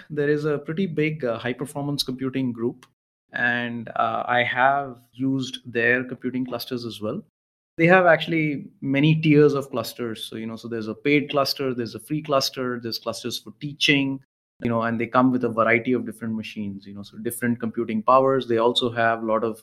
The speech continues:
G P Us, you know, that they have recently procured. So I have used a variety of them. So, and I think Iowa State overall has a pretty good infrastructure to support computationally intensive work.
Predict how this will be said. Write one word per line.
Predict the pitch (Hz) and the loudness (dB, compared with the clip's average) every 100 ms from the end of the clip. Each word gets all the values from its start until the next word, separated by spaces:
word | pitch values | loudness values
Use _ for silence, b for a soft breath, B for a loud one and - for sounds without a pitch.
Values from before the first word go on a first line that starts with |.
| - | -8
G | 113 127 | -4 -2
P | 135 131 | 4 6
Us, | 151 165 - | 6 4 -4
you | |
know, | 120 165 _ | -12 -14 _
that | 127 117 | -4 0
they | 120 117 | 4 4
have | 120 113 113 | 4 2 -2
recently | 113 135 127 127 127 | -2 -2 -2 -2 -2
procured. | 127 120 123 160 - _ _ _ _ _ | -2 -2 -2 -6 -14 _ _ _ _ _
So | 160 | 2
I | 175 | 4
have | 240 220 | 4 2
used | 233 220 | 2 2
a | 196 | 6
variety | 143 131 131 160 | 6 6 2 -2
of | 143 120 | -2 -4
them. | 117 123 160 | -8 -8 -12
So, | - 131 120 | -16 -12 -10
and | 120 | -6
I | 123 | -2
think | 151 160 | -2 8
Iowa | 131 156 | 8 8
State | 202 220 | 2 2
overall | 208 185 190 190 190 175 | 4 4 4 2 0 -4
has | 180 170 165 | -4 -4 -6
a | 160 | -8
pretty | 160 156 156 | -6 -4 0
good | 156 | 0
infrastructure | 135 127 131 135 - 131 | 0 -2 -8 -8 -10 -10
to | |
support | 127 120 - 123 120 120 | -8 -8 -6 -6 -6 -6
computationally | 123 117 117 117 120 117 | -8 -4 -4 -4 -4 -6
intensive | 113 110 110 107 | -6 -8 -6 -6
work. | 104 98 - | -6 -6 -10